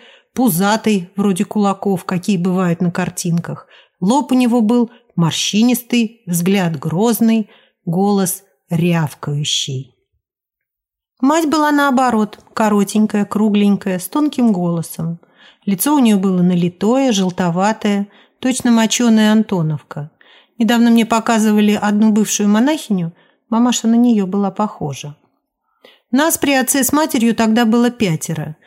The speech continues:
Шестая наша сестра Фроська была замужем за Трошкой. Он был середняк, лет сорока, силач, ходил всегда нечёсанный. Его изба была от нас через дорогу. Сама Фроська была толстая, разиня.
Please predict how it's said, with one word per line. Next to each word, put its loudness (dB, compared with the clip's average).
Шестая 0
наша 2
сестра 0
Фроська -2
была 0
замужем 2
за 2
Трошкой. -6
Он 2
был 2
середняк, 0
лет -2
сорока, -2
силач, -4
ходил -2
всегда -2
нечёсанный. -4
Его 2
изба 0
была 2
от -4
нас 2
через 0
дорогу. -4
Сама 0
Фроська -2
была -2
толстая, -2
разиня. -2